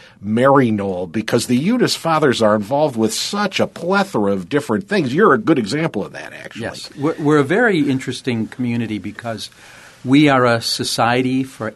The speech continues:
Speaker 2: apostolic life, which is a blend of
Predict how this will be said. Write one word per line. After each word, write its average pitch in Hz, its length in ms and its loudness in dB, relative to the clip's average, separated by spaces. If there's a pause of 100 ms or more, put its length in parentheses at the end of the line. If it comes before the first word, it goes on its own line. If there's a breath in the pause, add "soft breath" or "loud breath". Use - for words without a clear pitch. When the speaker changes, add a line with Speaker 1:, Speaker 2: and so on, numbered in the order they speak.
Speaker 2:
apostolic 110 800 -6
life, 95 580 -10 (400 loud breath)
which 117 380 -8
is 123 520 -2
a 107 240 -10
blend 123 960 -4
of 110 640 -12